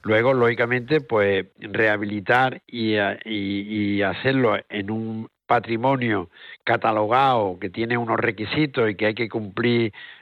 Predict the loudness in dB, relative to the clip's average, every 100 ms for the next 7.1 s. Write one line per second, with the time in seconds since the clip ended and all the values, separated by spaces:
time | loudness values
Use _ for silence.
0 | -6 -2 0 -2 -2 -6 -8 -10 -4 2
1 | 2 2 0 -2 -2 -2 0 0 0 0
2 | 2 2 -2 -12 -20 -8 -2 0 2 2
3 | 2 2 -2 -2 -14 -20 _ 0 2 2
4 | 0 0 0 -2 -2 -2 0 -2 0 0
5 | 2 2 2 0 -2 -4 -6 -6 -8 -8
6 | -4 -2 0 2 2 2 2 2 4 2
7 | 2